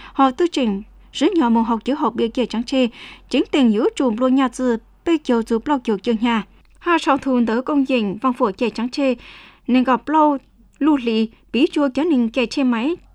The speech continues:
chùm lúa trâu chú ý chơi nhà, ha chủ sau thù tới dễ trắng chê. Bí chú cho nên kể trên nền lâu, ha đối sạp bố dạng chê mà chùm lúa nhà từ lâu bùa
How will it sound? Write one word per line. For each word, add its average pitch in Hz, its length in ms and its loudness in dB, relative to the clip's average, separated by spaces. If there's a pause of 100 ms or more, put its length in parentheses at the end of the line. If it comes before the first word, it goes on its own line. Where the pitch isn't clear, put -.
(100)
chùm 262 280 0
lúa 254 220 0 (140)
trâu 254 240 0
chú 247 140 -4
ý 226 200 -2
chơi 247 180 -2
nhà, 233 280 -2 (280)
ha 302 320 0
chủ 233 200 -2
sau 240 260 -4
thù 226 300 -2 (120)
tới 220 200 -4
dễ 254 120 -4
trắng 220 200 -8
chê. 240 240 -2 (520)
Bí 330 160 4
chú 302 160 0
cho 302 80 0
nên 262 220 2
kể 233 180 -2
trên 302 220 2
nền 233 200 2
lâu, 240 280 0 (320)
ha 302 160 -2
đối 254 140 0
sạp 247 240 -6
bố 247 120 -4
dạng 277 160 -4
chê 262 240 0
mà 220 220 -2
chùm 220 240 -4
lúa 226 140 -4
nhà 233 340 -2
từ 240 200 -4 (240)
lâu 302 240 2
bùa 226 140 -4